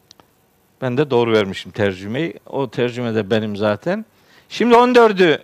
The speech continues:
yansıtalım. Değerli, ha,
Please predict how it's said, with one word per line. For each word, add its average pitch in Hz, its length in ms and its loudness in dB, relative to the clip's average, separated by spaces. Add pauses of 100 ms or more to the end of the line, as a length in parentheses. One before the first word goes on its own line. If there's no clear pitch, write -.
yansıtalım. 151 760 2 (1600)
Değerli, 135 360 2 (1000)
ha, 143 300 2